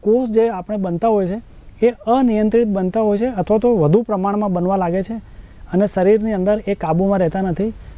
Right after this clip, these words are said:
અને જ્યારે આ વધારે પ્રમાણમાં થઈ જાય છે ત્યારે એને આપણે એમ સામાન્ય ભાષામાં એને કહી શકાય કે એ વ્યક્તિને કેન્સરની અસર થઈ ચૂકી છે. તો આ પ્રકારે કેન્સર ફેલાય છે અને ધીરે ધીમે શરીરના અન્ય ભાગોમાં એ ફેલાતી એક તકલીફ જે છે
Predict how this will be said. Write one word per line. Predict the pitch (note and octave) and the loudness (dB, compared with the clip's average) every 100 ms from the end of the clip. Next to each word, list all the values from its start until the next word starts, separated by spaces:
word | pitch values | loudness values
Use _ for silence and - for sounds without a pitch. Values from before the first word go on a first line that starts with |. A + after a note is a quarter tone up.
| - | -2
અને | F3+ | 0
જ્યારે | G3 E3+ F3+ A3+ | 2 2 2 4
આ | G#3 | 2
વધારે | F#3 C#3+ D#3+ A3 | 2 2 2 2
પ્રમાણમાં | G3+ F3+ F#3+ G3+ G3 | 0 0 0 0 0
થઈ | F3+ | 0
જાય | F#3+ F#3+ | 2 0
છે | F#3 A#3 | -2 -6
ત્યારે | - - F3 F#3 | -10 -6 0 2
એને | F#3+ G3 | 4 0
આપણે | E3+ G3 | 0 0
એમ | G3+ | 0
સામાન્ય | G3 F3 F3 A3+ | 0 2 4 4
ભાષામાં | G#3+ E3+ F#3 F#3 | 2 0 0 -2
એને | F3+ | -2
કહી | F3+ F#3 | 0 0
શકાય | F3+ F#3+ A3 - - - - | 0 0 -2 -4 -16 -6 2
કે | |
એ | G#3 | 4
વ્યક્તિને | F3+ D#3 - G3 | 4 2 0 0
કેન્સરની | G#3 E3+ D#3+ E3+ F#3 G3+ | 0 0 0 0 0 0
અસર | E3+ D#3 G#3 | 0 -2 -4
થઈ | A3+ - F#3 | -2 2 2
ચૂકી | E3+ D#3 D#3 | 0 -6 -6
છે. | C#3+ - - - - | -8 -12 -20 -20 -6
તો | A#3 | 0
આ | A#3+ | 0
પ્રકારે | G#3+ F#3 G#3+ A3+ | 0 0 0 0
કેન્સર | F#3+ F3+ E3+ G3+ | 2 2 2 0
ફેલાય | - E3 F#3+ | 0 0 0
છે | G3 | -2
અને | A#3+ G3 F#3+ | -4 0 2
ધીરે | E3+ F3 | 2 2
ધીમે | F#3+ F3 E3+ G3+ A3 - - | 2 2 2 0 -2 -12 -4
શરીરના | E3 E3+ G3 G3+ | 0 2 2 2
અન્ય | F3 F#3+ | 2 2
ભાગોમાં | E3+ D#3 F3+ F#3 F#3+ | 2 0 0 0 -2
એ | |
ફેલાતી | - E3 F3 F#3+ | 0 0 0 0
એક | F3+ - | 0 -2
તકલીફ | D3+ - F#3+ | -4 0 2
જે | F3 F3+ | 0 -4
છે | G3+ | -6